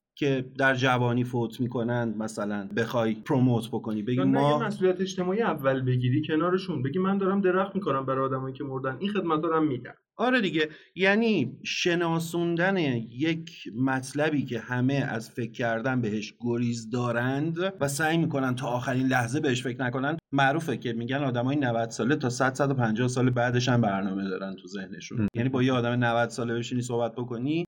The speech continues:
Speaker 1: واسه صد، صد و پنجاه سال آینده هم برنامه چیده که این کارا رو می‌خوام بکنم. خودش هم می‌دونه نمیرسه ها، فقط واسه اینکه ذهنش درگیر مرگ نشه. و شما می‌خوای رو بیزنسی کار بکنی که افراد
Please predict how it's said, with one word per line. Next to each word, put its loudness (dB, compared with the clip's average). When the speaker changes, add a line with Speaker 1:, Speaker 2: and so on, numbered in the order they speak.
Speaker 1:
واسه -2
صد، -2
صد -2
و -2
پنجاه -4
سال -2
آینده -2
هم 0
برنامه 2
چیده -2
که -4
این 2
کارا 2
رو 4
می‌خوام 0
بکنم. -4
خودش 2
هم 4
می‌دونه 4
نمیرسه 2
ها، 0
فقط 2
واسه -2
اینکه -2
ذهنش 0
درگیر 0
مرگ 0
نشه. -8
و 0
شما 0
می‌خوای 0
رو 2
بیزنسی 0
کار 2
بکنی -2
که -4
افراد 0